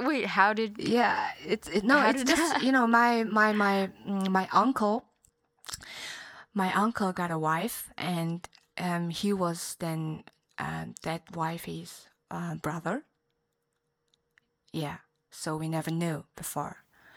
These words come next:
Speaker 2: because
Speaker 1: Whoa.
Speaker 2: we just never met, you know. And then we knew it, and then we just decided to make one song first.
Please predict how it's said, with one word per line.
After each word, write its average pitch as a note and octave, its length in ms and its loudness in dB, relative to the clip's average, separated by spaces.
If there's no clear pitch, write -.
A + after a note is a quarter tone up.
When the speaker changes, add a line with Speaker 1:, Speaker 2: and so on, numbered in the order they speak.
Speaker 2:
because F#3 220 -10
Speaker 1:
Whoa. F3 460 2
Speaker 2:
we E3+ 80 0
just - 560 -8
never E3+ 340 -4
met, D#3+ 400 -2
you E3 60 -4
know. D#3 200 -4
And F3 280 -2
then F3 500 0
we F3+ 140 0
knew F#3 260 4
it, F#3+ 460 0
and E3+ 240 0
then E3+ 240 0
we E3 100 0
just E3+ 240 -4
decided E3+ 500 0
to F3 100 -2
make E3 240 0
one F#3 260 2
song E3+ 460 2
first. F#3 560 -2